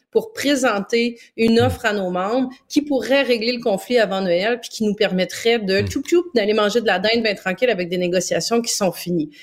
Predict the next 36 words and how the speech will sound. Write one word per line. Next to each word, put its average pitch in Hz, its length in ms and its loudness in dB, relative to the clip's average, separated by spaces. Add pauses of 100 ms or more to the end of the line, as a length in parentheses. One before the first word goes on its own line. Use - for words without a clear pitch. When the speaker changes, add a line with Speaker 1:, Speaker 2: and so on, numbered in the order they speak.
(340)
Speaker 1:
Ceux - 240 0
qui 381 140 0
doivent 247 160 4
avoir 208 320 2
chaud 320 220 0
là-dedans, 208 440 2
Mario, 214 680 0
c'est - 380 -2
la, 185 400 0
les 190 240 -2
enseignants. 175 460 -4 (160)
Speaker 2:
La 135 260 4
F - 100 -2
A 139 120 4
E, 127 40 2
Speaker 1:
Parce 139 180 4
Speaker 2:
mais 117 60 0
j'allais 143 200 4
Speaker 1:
que 302 60 2
Speaker 2:
te 320 40 0
poser 185 280 6
la 160 120 4
question 156 380 2
parce 156 160 0
que 175 80 6
là, 226 220 6
Speaker 1:
Ah, - 20 0
bien. 311 140 -6 (140)
Speaker 2:
là, 214 200 6
eux, 269 100 8
à 254 80 6
matin, 185 460 4
ils 151 120 4
entendent 175 580 2 (560)
que 165 100 2
l-, 156 140 0